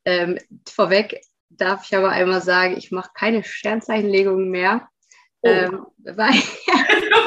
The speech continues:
Speaker 2: Pardon, aber die gibt's.
Speaker 1: Nein, das war jetzt, das war jetzt mein Universumstest. <laughs> Keine Sternzeichenlegung mehr. Ähm, das habe ich vor kurzem eingestellt, weil meine Seele ruft, Impulsen, ne,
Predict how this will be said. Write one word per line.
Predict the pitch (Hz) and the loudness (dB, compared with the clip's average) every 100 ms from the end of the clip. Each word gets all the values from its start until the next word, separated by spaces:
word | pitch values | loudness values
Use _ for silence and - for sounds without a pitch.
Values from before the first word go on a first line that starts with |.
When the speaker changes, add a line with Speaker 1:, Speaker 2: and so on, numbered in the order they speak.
| 440 | 2
Speaker 2:
Pardon, | 392 415 381 370 392 381 359 262 240 | 6 6 8 6 6 2 -2 -4 2
aber | 349 359 | 4 4
die | 349 | 4
gibt's. | 403 466 | 2 2
Speaker 1:
Nein, | 330 339 - - | 2 2 -2 -2
das | 294 302 | 0 2
war | 285 302 | 4 6
jetzt, | 302 302 240 | 6 4 2
das | 269 277 | 2 4
war | 285 | 2
jetzt | 277 | 2
mein | 254 | -2
Universumstest. | 262 247 220 220 208 202 _ 214 302 - - - - - | -4 0 2 2 -2 -8 _ -6 -6 -8 -8 -8 -8 -2
<laughs> | 427 - - - - _ _ _ 427 381 - | 0 0 -2 -6 -6 _ _ _ 0 0 0
Keine | - 285 277 285 | -2 0 0 -2
Sternzeichenlegung | - 269 240 254 247 233 240 240 233 | -4 -2 -2 -2 -2 -2 -2 -4 -6
mehr. | 233 254 359 392 - 370 - | -12 -12 -16 -18 -18 -20 -8
Ähm, | 247 240 240 247 - | 0 2 4 0 -6
das | 254 | -4
habe | 247 214 | 0 0
ich | 226 | -2
vor | 220 | -6
kurzem | 247 247 - - - | -6 -8 -14 -20 -4
eingestellt, | 214 202 214 - 202 247 - _ _ _ _ | 0 0 -2 -4 -4 -4 -4 _ _ _ _
weil | 185 180 220 320 226 | 0 2 2 -2 -4
meine | 202 196 | -4 -4
Seele | 180 202 247 | -4 -4 -2
ruft, | 214 226 262 - _ _ _ | -2 0 -2 -6 _ _ _
Impulsen, | 185 - 220 226 285 | -18 -6 -4 -4 -8
ne, | 214 311 | -6 -6